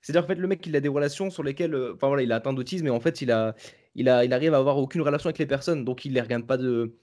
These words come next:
euh, dans les yeux, ou il dit clairement, euh, ce qu'il pense.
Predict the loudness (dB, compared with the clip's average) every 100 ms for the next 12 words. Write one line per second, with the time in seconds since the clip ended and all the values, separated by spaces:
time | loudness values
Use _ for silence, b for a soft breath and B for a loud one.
0 | _ -20 -8 -2 0 2 2 2 4 6
1 | 6 4 B B -4 -2 0 -2 -6 -4
2 | -2 0 0 0 0 0 -2 -2 -4 0
3 | 0 -2